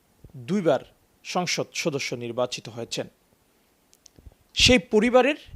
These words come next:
অংশবিশেষ আমরা একজনকে সাথে নিয়ে কথা বলছি এই মুহূর্তে, যিনি এজাজ মাহমুদ। তিনি সাম্প্রতিক সময়ে গ্র্যাজুয়েশন সম্পন্ন করেছেন। সেই বিষয় নিয়ে নেট দুনিয়ায় চলছে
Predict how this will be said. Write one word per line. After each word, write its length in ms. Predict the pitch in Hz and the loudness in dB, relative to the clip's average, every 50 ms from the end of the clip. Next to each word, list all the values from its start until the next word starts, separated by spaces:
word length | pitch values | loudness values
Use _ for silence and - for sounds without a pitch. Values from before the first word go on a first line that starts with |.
| - _ _ _ _ _ _ _ _ _ _ _ - - | -20 _ _ _ _ _ _ _ _ _ _ _ -2 0
অংশবিশেষ 840 | 175 196 185 - - 214 175 180 175 - 269 302 - - - - - - - - - | 2 2 4 4 4 4 4 4 4 2 2 2 0 0 -2 -6 -10 -14 -20 -4 -2
আমরা 480 | 160 156 151 151 147 143 135 - - _ - - _ _ _ _ _ _ _ - | 0 4 6 8 8 8 8 6 0 _ -20 -20 _ _ _ _ _ _ _ 6
একজনকে 480 | 175 180 160 143 196 233 220 - 214 | 6 6 8 8 8 8 10 8 8
সাথে 340 | 190 - - 175 180 - 226 | 8 8 8 6 4 2 2
নিয়ে 160 | 214 202 190 - | 2 2 2 2
কথা 200 | - 160 - 165 | 0 0 0 2
বলছি 320 | 156 156 160 156 - - 165 | 0 0 0 0 -2 -2 0
এই 60 | 156 | -2
মুহূর্তে, 480 | 156 160 156 180 165 - - 269 294 359 _ _ _ _ _ _ - | -2 -2 -4 -4 -6 -6 -6 -8 -8 -8 _ _ _ _ _ _ -10
যিনি 340 | 123 139 143 131 120 113 - _ _ - | -8 -6 -6 -6 -8 -10 -14 _ _ -4
এজাজ 360 | 151 147 - 165 156 127 113 | -2 0 2 2 2 0 -2
মাহমুদ। 340 | 123 117 117 120 131 139 - - - - - _ - - _ _ _ | -6 -8 -6 -4 -2 -2 -2 -4 -10 -20 -20 _ -20 -20 _ _ _
তিনি 260 | - 170 160 214 294 320 - _ _ _ _ _ _ _ _ _ _ _ _ _ _ _ _ _ _ _ _ _ _ - | -4 -4 -2 -2 -4 -6 -10 _ _ _ _ _ _ _ _ _ _ _ _ _ _ _ _ _ _ _ _ _ _ -10
সাম্প্রতিক 580 | - - 220 226 202 - 240 226 - 233 - | 0 2 2 2 4 4 4 4 4 4 4
সময়ে 440 | - - - 214 202 220 269 330 381 - - | 4 4 4 4 4 2 2 2 -2 -6 -8
গ্র্যাজুয়েশন 640 | 131 123 165 165 165 156 185 196 196 - 196 160 | 2 6 8 8 8 8 8 6 6 4 2 0
সম্পন্ন 460 | 147 - - 156 135 - 151 139 123 | -2 -2 -4 -6 -6 -6 -6 -6 -8
করেছেন। 440 | 117 - 127 127 - - - 147 113 - - - - - - _ - | -6 -4 -4 -4 -2 -4 -4 -6 -6 -8 -12 -14 -14 -14 -14 _ -4
সেই 240 | - - - 185 170 | 2 4 6 6 6
বিষয় 420 | 147 117 135 156 - - 202 214 | 4 2 0 2 4 6 6 4
নিয়ে 220 | 202 240 277 311 330 - - | 4 2 -2 -2 -6 -8 -8
নেট 260 | 143 147 156 170 170 143 | -2 2 2 2 4 4
দুনিয়ায় 300 | 139 196 185 175 165 156 | 2 2 4 4 2 2
চলছে 440 | 151 - 160 160 165 - - 269 294 | 2 0 0 -2 0 -2 -2 -2 -4